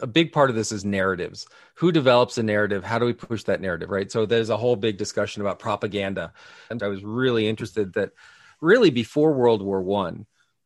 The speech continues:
propaganda was seen as a positive thing. It was actually seen as a duty of an institution to create a narrative and put it out there, whether that was a government, a church, or an or-, institution or organization.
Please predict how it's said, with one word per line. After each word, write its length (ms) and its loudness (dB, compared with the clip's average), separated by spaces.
propaganda 480 0
was 140 -2
seen 140 -2
as 100 -2
a 60 -4
positive 500 0
thing. 220 -14
It 60 -8
was 120 -6
actually 320 2
seen 520 0
as 340 -2
a 80 2
duty 680 -2
of 340 2
an 120 0
institution 760 -4
to 320 -4
create 420 4
a 60 4
narrative 640 4
and 300 -6
put 140 -4
it 80 0
out 200 2
there, 140 -4
whether 240 -4
that 140 -4
was 120 -10
a 40 -8
government, 540 -2
a 80 -12
church, 520 -2
or 240 0
an 60 -2
or-, 180 -4
institution 640 -8
or 80 -6
organization. 760 -8